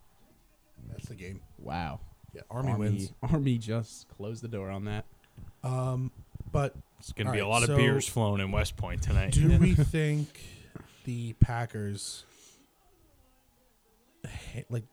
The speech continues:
Speaker 1: do, do we think they just come in and make us look stupid?
Speaker 2: I
Speaker 1: Do we
Speaker 2: don't
Speaker 1: think this is the
Speaker 3: I
Speaker 1: last
Speaker 3: think
Speaker 1: game
Speaker 3: it's, I
Speaker 1: Tommy
Speaker 3: think it's
Speaker 1: DeVito ever
Speaker 3: one of
Speaker 1: starts?
Speaker 3: two avenues.
Speaker 1: Is, is this the last game Tommy DeVito ever starts?
Speaker 2: Yes.
Speaker 3: No, I don't think so.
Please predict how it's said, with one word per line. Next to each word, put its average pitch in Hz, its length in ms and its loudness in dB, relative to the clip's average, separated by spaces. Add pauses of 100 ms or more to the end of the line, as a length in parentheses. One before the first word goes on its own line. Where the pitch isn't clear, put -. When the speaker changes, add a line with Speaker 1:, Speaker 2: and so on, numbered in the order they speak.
Speaker 1:
do, 151 160 2
do 156 180 0
we 180 100 6
think 175 200 0
they 160 100 0
just 139 300 -4
come 135 220 -2
in 127 160 -2
and 113 160 -4
make 110 200 -6
us 101 140 -10
look 104 120 -8
stupid? 95 420 -10 (1080)
Speaker 2:
I 135 80 8
Speaker 1:
Do 147 60 12
we 170 40 12
Speaker 2:
don't 175 80 10
Speaker 1:
think 175 120 2
this 175 160 2
is 170 80 0
the 156 120 4
Speaker 3:
I - 20 2
Speaker 1:
last 143 360 4
Speaker 3:
think 160 120 4
Speaker 1:
game 143 100 6
Speaker 3:
it's, 139 100 2
I 139 80 2
Speaker 1:
Tommy 143 140 6
Speaker 3:
think 131 60 4
it's 120 140 8
Speaker 1:
DeVito 123 180 8
ever 131 80 6
Speaker 3:
one 139 160 8
of 139 120 8
Speaker 1:
starts? - 180 -4
Speaker 3:
two 131 260 4
avenues. 98 680 -2
Speaker 1:
Is, 131 180 -2
is 190 200 4
this 160 160 2
the 165 100 0
last 147 260 2
game 151 200 2
Tommy 147 240 2
DeVito 143 340 0
ever 139 120 -2
starts? 151 460 -6 (280)
Speaker 2:
Yes. - 400 -2 (400)
Speaker 3:
No, 113 540 0
I 107 80 -8
don't 110 140 -4
think 90 200 -12
so. - 120 -12